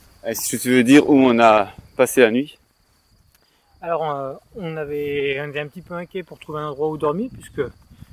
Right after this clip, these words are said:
Speaker 2: les tentes étaient trempées, les duvets pas vraiment secs, et tout était trempé, euh, autour de nous, avec un brouillard, dans le brouillard.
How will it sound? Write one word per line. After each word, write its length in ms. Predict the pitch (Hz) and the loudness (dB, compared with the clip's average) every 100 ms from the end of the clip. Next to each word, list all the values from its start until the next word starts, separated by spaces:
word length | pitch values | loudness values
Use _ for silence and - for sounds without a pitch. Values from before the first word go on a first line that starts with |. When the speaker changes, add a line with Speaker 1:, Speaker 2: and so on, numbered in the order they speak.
| - | -20
Speaker 2:
les 140 | 147 139 | -18 -14
tentes 280 | 170 160 147 | -14 -14 -16
étaient 180 | 139 | -20
trempées, 460 | 135 - 151 - 196 | -20 -14 -14 -10 -10
les 120 | 185 | -10
duvets 300 | 127 131 139 | -12 -12 -12
pas 160 | - 143 | -6 -4
vraiment 320 | 123 135 135 | -4 -6 -10
secs, 420 | - - 190 - 202 - _ _ - _ _ _ | -10 -10 -12 -10 -10 -10 _ _ -20 _ _ _
et 180 | 131 120 | -12 -12
tout 120 | - - | -16 -20
était 180 | 151 135 | -12 -12
trempé, 640 | - - 151 - 160 165 | -10 -6 -6 -4 -2 0
euh, 100 | 147 | 0
autour 280 | 123 120 135 | 0 -4 -8
de 120 | 123 | -8
nous, 240 | 131 170 233 - _ - _ _ _ _ _ | -4 -4 -6 -14 _ -20 _ _ _ _ _
avec 220 | 123 123 | -20 -12
un 80 | 135 | -12
brouillard, 640 | 110 123 135 139 180 - - | -10 -10 -2 -2 -2 -6 -12
dans 80 | 139 | -12
le 60 | |
brouillard. 520 | 113 123 127 170 190 | -12 -10 -6 -6 -6